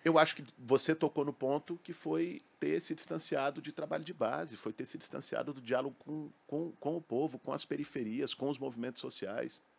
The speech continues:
A maior parte da esquerda brasileira chegou,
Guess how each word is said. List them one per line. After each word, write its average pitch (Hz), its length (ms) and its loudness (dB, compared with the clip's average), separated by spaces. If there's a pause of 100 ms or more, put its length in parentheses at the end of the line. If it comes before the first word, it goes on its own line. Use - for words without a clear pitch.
(140)
A 120 60 2
maior 127 280 8
parte 139 320 4
da 120 60 0
esquerda 117 340 -2
brasileira 107 640 2 (400)
chegou, 107 580 4